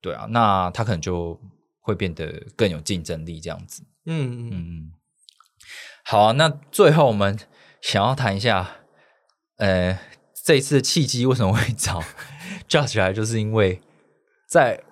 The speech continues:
Speaker 1: 我们最近看到有一些台湾的这些N F T的专案就出包了嘛。
Speaker 2: 对。
Speaker 1: 那他们出包就是不外乎就是什么，呃，提早，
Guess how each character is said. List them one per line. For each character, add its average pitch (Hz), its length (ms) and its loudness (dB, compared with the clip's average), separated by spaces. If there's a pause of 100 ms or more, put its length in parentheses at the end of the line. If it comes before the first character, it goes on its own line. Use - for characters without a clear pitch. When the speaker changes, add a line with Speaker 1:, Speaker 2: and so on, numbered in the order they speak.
(180)
Speaker 1:
我 107 140 0
们 107 200 0
最 151 120 0
近 147 140 2
看 156 120 0
到 139 120 2
有 95 140 0
一 101 40 0
些 110 180 2
台 87 260 -2
湾 104 180 0
的 107 100 -4
这 92 160 -8
些 87 420 -8
N 101 140 -4
F 95 160 -4
T 90 180 -8
的 82 260 -8 (340)
专 90 160 -2
案 90 160 -4
就 90 120 -8
出 98 260 -4
包 87 340 2
了 82 60 -2
嘛。 82 220 -12 (120)
Speaker 2:
对。 127 240 -4
Speaker 1:
那 160 160 0
他 170 120 0
们 151 120 -2
出 143 160 -2
包 131 320 4 (220)
就 135 180 -2
是 120 60 -2
不 104 200 -10
外 113 180 2
乎 110 140 -6
就 101 140 -6
是 98 180 -8
什 87 140 -10
么， 85 220 -12 (540)
呃， 87 360 -6 (220)
提 98 240 -4
早， 95 360 0